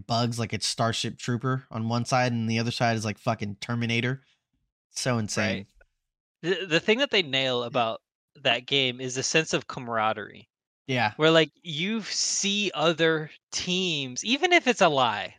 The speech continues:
Speaker 2: right? Let's just say it's a, it's, like, a background thing and they're making it seem that way. They
Speaker 1: Uh-huh.
Speaker 2: do a really good job at making it feel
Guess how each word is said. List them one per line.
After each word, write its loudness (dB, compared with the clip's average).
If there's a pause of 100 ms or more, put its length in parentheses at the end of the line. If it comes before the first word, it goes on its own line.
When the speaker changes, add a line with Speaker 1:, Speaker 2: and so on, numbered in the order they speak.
Speaker 2:
right? 4
Let's 2
just 2
say 6
it's 0
a, 4
it's, -2
like, 4
a 4
background 2
thing 0
and -8
they're -4
making -2
it -8
seem -6
that -2
way. 0 (320)
They 6
Speaker 1:
Uh-huh. 6
Speaker 2:
do 0
a 0
really 2
good -4
job 0
at -8
making -6
it -10
feel -4